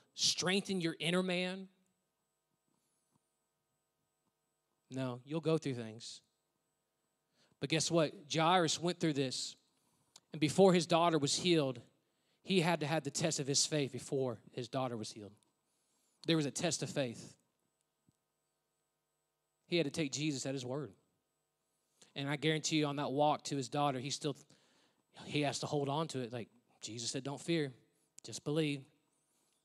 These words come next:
He said, "Don't fear, just believe. I know what my servant told me. I know how sick she looked when I left. But he said, 'Don't fear, just believe.'" You gotta be the same way. "Man, I know what's in front of me. I know what I'm experiencing.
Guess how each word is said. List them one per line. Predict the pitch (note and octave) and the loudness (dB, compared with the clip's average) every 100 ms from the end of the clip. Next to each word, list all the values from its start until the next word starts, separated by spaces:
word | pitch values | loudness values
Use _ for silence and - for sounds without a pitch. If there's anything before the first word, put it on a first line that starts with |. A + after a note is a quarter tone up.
| - | -18
He | - _ - | -18 _ -14
said, | B2+ | -14
"Don't | A#2 C#3 D#3+ | -6 -6 2
fear, | G3+ G3 F3 - _ _ _ - | 6 6 6 -2 _ _ _ -10
just | C3 - | -6 0
believe. | F3 F3+ D#3+ C#3+ - _ _ _ - - _ _ _ | 4 6 4 0 -12 _ _ _ -20 -20 _ _ _
I | G#2+ | -10
know | A#2 | -2
what | C#3+ D3 | 0 0
my | D3 | 0
servant | - D#3+ D3+ | 0 0 0
told | D3+ C#3+ | -2 -2
me. | D3 C#3 - _ _ _ _ _ _ _ _ _ _ - | -2 -6 -12 _ _ _ _ _ _ _ _ _ _ -16
I | G#2+ | -8
know | C3+ | -4
how | C#3 | -2
sick | C#3+ - D#3 | -2 -4 -2
she | - D3+ | -2 0
looked | D3+ D3 | -4 -6
when | |
I | C#3 | -8
left. | C#3+ D3+ C3 - - _ _ _ _ _ - | -4 -2 -4 -10 -20 _ _ _ _ _ -16
But | |
he | G#2 | -10
said, | - G#2+ | -10 -10
'Don't | A#2 B2 | -14 -8
fear, | D#3 D3+ A#2 _ _ - | -6 -4 -6 _ _ -14
just | A2 - | -12 -8
believe.'" | C#3+ E3+ D3 C#3 _ _ - - | -2 -2 -2 -6 _ _ -20 -10
You | C#3 | -2
gotta | C#3+ D#3 | 2 2
be | C#3+ D#3 | 4 4
the | |
same | D#3+ F#3 F3+ | 4 4 4
way. | F#3+ G3 E3 - - _ _ _ _ _ _ | 6 6 6 -4 -20 _ _ _ _ _ _
"Man, | A#2+ C#3 | -6 -4
I | D3 | 0
know | D#3 | 2
what's | D#3 D#3 | 4 2
in | D#3 | -2
front | - E3+ E3 | 2 2 4
of | |
me. | D3 D3 | 0 0
I | C#3+ | 0
know | D3+ | 4
what | D#3 | 4
I'm | D#3 D#3+ | 4 2
experiencing. | - - F3 E3 - C#3 | 0 2 2 2 -2 -4